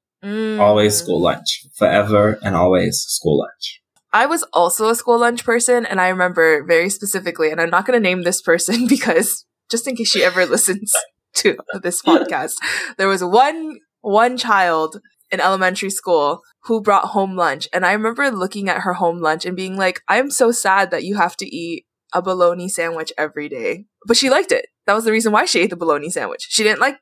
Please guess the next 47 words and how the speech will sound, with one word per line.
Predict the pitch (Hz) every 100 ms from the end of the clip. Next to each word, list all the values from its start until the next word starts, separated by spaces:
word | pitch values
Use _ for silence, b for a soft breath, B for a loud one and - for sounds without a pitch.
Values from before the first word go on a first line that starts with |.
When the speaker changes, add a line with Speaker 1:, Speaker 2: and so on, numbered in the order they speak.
| -
Speaker 1:
the |
school | 220 - 160
lunch. | 123 175 -
And | 196
I | 190
was | 202 202
like, | 190 196 -
"But | 185 175 -
how | - 180 202
could | 226 226
you |
not | 208 180 175 185
wanna | 180 175
eat | - 175 135 B B _
corn | - 214 190
chowder | 196 185 180 160 160 185 _ _
or | 185 180 175 175 - _
beef | 196 226
and | 196
bean | 185 180
burritos | 180 175 175 170 160 311 339 - -
<laughs> | -
or | 269 - 262 294 - 285 - 269 269 262 - - _ _
Speaker 2:
Or | 131 131
literally | 110 110 131 139 143 135
anything | 104 107 104
else?" | 98 104 107 - - _
Speaker 1:
But | - 254
bologna | 180 180 175 175
sandwiches. | 175 165 160 156 -
But | 196 190 -
you | 196
know | 202
what? | 214 -
Love | 190 175
that | 170 -
for | 175
you. | 165 143
What | 185 196
was | 240 269
your | 294
favorite | 277 220 208 196
school | - 196 175
lunch | 170 170
in | - 170
primary | 165 156 143 135
school? | - 135 101